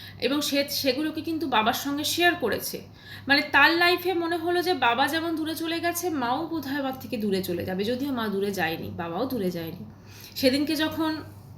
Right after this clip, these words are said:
ওই ছেলেটার দুপাশে মা বাবাকে দেখলাম, বিশ্বাস করুন মনে হচ্ছিল যে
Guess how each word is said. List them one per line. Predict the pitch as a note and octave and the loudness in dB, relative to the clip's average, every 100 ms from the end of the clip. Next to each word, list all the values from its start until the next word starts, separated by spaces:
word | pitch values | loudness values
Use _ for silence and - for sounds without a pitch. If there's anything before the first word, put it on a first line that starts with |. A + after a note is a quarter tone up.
| - - - - - - - - - - - | -18 -18 -20 -20 -18 -18 -18 -18 -16 -16 0
ওই | A#3 B3 A3+ - - - - - | 4 4 0 -10 -20 -20 -20 -8
ছেলেটার | - C4+ C4+ D#4 A#3+ | 4 4 6 2 0
দুপাশে | C4+ D4+ C#4+ D4 | 0 0 0 0
মা | B3+ A#3+ C4 | 0 2 4
বাবাকে | C4+ B3+ C4 C#4 | 4 4 2 2
দেখলাম, | A3+ A#3 C4 A3+ A3+ - - - - - | 0 0 2 2 2 -8 -16 -16 -14 -6
বিশ্বাস | C4 - D#4+ D#4 | -2 0 -2 -2
করুন | E4+ D#4+ D#4 | -2 0 0
মনে | C#4 C4 | 0 0
হচ্ছিল | D4 D#4 - E4+ C#4+ C#4+ - - - - A#3+ | 0 -2 0 0 2 2 0 -8 -14 -12 -2
যে | C4 D4 D4 | 4 4 4